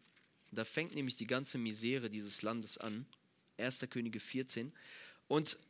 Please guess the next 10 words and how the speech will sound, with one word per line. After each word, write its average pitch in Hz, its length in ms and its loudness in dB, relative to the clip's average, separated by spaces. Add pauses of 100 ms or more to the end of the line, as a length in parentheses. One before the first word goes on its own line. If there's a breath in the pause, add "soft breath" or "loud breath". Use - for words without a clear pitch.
(260)
da 139 120 6
gibt 196 220 2
es 202 140 6
einen 165 200 4
König, 180 460 6
der 143 120 6
heißt 143 200 2
Jerobeam. 139 760 4 (880 soft breath)
Und 139 260 4
Gott 185 400 6